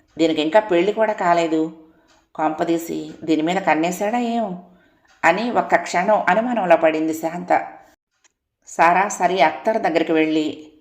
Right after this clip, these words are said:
"అఖ్తర్" అని పిలిచాడు అమృతరావు నవ్వు ముఖంతో. అఖ్తర్ ఉలిక్కిపడి, "ఏమిటి సాబ్?"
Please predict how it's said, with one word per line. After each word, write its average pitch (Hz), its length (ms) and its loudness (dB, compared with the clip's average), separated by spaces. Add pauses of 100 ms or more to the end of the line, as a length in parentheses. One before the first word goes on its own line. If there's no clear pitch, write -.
(280)
"అఖ్తర్" 240 500 -2 (400)
అని 160 140 0
పిలిచాడు 156 680 0
అమృతరావు 165 580 0
నవ్వు 160 320 0
ముఖంతో. 156 720 -4 (760)
అఖ్తర్ 247 320 -2
ఉలిక్కిపడి, 233 1000 -2
"ఏమిటి 262 340 2
సాబ్?" 233 460 0